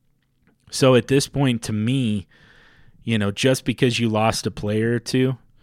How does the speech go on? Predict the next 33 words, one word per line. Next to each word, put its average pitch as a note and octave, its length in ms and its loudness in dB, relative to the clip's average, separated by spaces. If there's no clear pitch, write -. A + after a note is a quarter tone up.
if A#2+ 280 -2
you B2 160 2
were B2+ 240 2
scoring C#3 560 -2
points, A#2 640 -4
uh, G#2 280 -6
previously, G2 1000 -2
I A2 120 0
think C#3+ 320 -2
that C#3+ 80 0
you A#2+ 160 -2
just B2 400 -2
gotta A#2+ 280 0
stick - 540 -4
with A2 320 -4
it. A#2+ 240 -2
I G#2 160 -8
think A#2 380 -6
you, G#2 240 -6
uh, A#2 80 0
you A2 240 -4
maybe A#2 340 0
even A2 200 -4
take B2 280 -2
advantage A#2 540 -2
of A#2+ 60 0
the A2 100 0
fact G#2+ 340 -6
that A#2 100 -2
some A#2 260 -4
of A#2 100 -2
the A2+ 120 -2
teams B2 480 -4